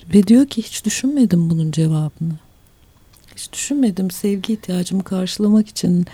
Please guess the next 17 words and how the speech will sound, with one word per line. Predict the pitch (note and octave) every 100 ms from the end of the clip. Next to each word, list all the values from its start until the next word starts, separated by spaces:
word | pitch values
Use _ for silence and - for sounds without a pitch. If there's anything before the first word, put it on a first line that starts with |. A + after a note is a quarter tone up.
| - - - G3
diğer | G#3+
insanlardan | G#3+ G#3 G#3 G3 G3 F#3 F3+ G3 A3+
ne | G#3 G#3
rica | G3 G3 F#3
edebileceğimi | E3 F3+ E3 - F#3 G#3+ A#3+
düşünmedim." | G3 - A#3+ G3+ D#3+ - _ _ _ - - - - - - - - - _ -
Bunu | C4 E4
okuduğumda | D#4 D4 A#3+ C#4+ C4+ D4+
bana | C4+ B3+ D4 - _ - - -
kendi, | - G#3+ A3 A3+ C4+ C#4+ C#4+ - -
e, | G3+ G3 F#3+ F#3 F3+ -
hayatımı | D3 G#3 G#3+ G#3+ - C4+
çok | D4 D4+
hatırlattı. | C4+ - F#3+ F#3+ F3+ -
Çünkü | - G#3+ G#3
ben | A3 A3+
de | A3 G3